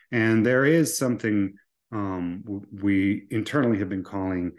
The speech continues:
Task Runner. Uh, and the idea is what should be delivered to Runner should be a materialized payload of exactly what to do,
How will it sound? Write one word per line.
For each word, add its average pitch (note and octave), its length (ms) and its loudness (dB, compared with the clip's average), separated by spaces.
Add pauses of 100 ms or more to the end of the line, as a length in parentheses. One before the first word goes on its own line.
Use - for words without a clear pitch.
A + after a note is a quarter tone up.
(400)
Task - 540 -4
Runner. G#2 600 -2 (420)
Uh, F2+ 480 -8
and A2+ 120 0
the C#3 120 4
idea C#3+ 400 4
is A2 560 0 (1000)
what B2+ 260 0
should D3 180 0
be C#3 80 2
delivered D#3 400 2
to C3 80 -2
Runner A#2+ 600 2
should A2+ 220 -10
be A2 160 -4
a G2+ 80 -2
materialized D3 1200 -2
payload A2 540 -4
of G2 120 -10
exactly A2 540 -2
what G2+ 240 -4
to F#2+ 100 -12
do, - 400 -16